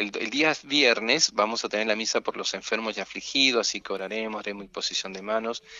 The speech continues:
y mucha gente, bueno, justamente San Roque es el patrono también de los enfermos, y, y creo que muchos esperan esa misa, ¿no? Del día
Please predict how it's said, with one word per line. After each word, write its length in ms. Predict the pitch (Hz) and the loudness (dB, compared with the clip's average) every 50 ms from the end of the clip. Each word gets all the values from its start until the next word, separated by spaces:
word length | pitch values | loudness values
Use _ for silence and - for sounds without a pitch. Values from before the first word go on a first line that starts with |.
| - - - _ - | -18 -18 -20 _ -16
y 120 | - 95 | -14 -10
mucha 240 | 101 104 101 - 107 - | -8 -4 -2 -2 -2 -2
gente, 260 | - 101 104 - 107 | -4 -6 -4 -2 -2
bueno, 340 | 101 104 104 101 95 - - _ - - - _ _ | 0 0 0 0 -2 -4 -6 _ -20 -20 -20 _ _
justamente 480 | - 107 107 - 104 104 107 101 107 | -8 -6 -4 -2 -2 -2 -2 0 0
San 220 | - - 101 98 98 | 0 0 0 0 0
Roque 240 | 110 107 98 - | 0 -2 -2 -4
es 60 | 107 101 | -6 -8
el 40 | 98 | -6
patrono 440 | - - 107 - - 110 107 107 101 | -6 -6 -6 -4 -4 -4 -4 -4 -6
también 300 | - 92 90 98 101 101 | -10 -12 -14 -14 -14 -12
de 100 | 98 101 | -10 -8
los 180 | 95 92 - - | -8 -8 -8 -8
enfermos, 600 | 95 92 - - 104 107 107 107 113 107 - - | -10 -4 0 2 2 2 2 0 -2 -2 -2 -2
y, 180 | 92 - - _ - - - - - - _ _ | -4 -8 -12 _ -20 -20 -20 -20 -20 -20 _ _
y 100 | - - | -16 -12
creo 220 | - - 101 107 101 | -8 -6 -4 -4 -4
que 100 | - 101 | -4 -6
muchos 300 | 101 104 104 - 107 104 | -8 -6 -4 -4 -4 -4
esperan 440 | 104 101 _ - 117 113 104 98 95 | -4 -2 _ 4 4 4 4 0 -2
esa 220 | 98 - - - 92 | -2 -2 -2 -2 -2
misa, 360 | 95 98 95 - - - 87 | -6 -4 -4 -4 -4 -2 -4
¿no? 140 | 104 151 180 | -4 -4 -4
Del 180 | 143 104 87 90 | -6 -8 -10 -12
día 380 | 92 95 95 95 92 90 92 | -10 -8 -8 -6 -6 -8 -10